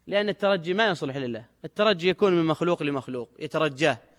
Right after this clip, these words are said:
لكن الله ما يترجى أحد، الله هو الغني، فأكثر ما تكون لعل في القرآن للتعليل وليست للترجي،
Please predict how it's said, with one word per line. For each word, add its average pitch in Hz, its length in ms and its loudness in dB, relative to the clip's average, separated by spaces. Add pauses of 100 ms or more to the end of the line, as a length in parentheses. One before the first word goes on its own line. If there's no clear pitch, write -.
(500)
لكن 190 280 -2
الله 202 180 4
ما 233 140 4
يترجى 139 400 -2
أحد، - 160 -20 (380)
الله 170 200 4
هو 185 120 6
الغني، 175 380 4 (560)
فأكثر 214 400 4
ما 202 120 8
تكون 185 340 6
لعل 185 460 10 (100)
في 156 60 -6
القرآن 180 460 4
للتعليل 156 760 6 (220)
وليست 196 440 4
للترجي، 147 600 0